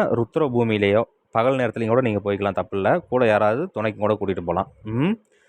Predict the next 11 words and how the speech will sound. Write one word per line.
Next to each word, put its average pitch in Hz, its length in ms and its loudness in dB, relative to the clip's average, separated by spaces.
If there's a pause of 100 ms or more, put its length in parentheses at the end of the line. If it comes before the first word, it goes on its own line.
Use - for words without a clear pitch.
(260)
அப்படி 127 320 2
எடுத்துட்டு 135 320 2
போய் 123 220 2
ஒரு 127 100 2
ஓரமா 127 400 2
வந்து 113 300 -2
குழி 120 180 -2
தோண்டி, 117 240 2
அதற்குள்ள 113 400 2
வந்து 107 240 -2 (160)
கல்லுப்பு, 135 580 -2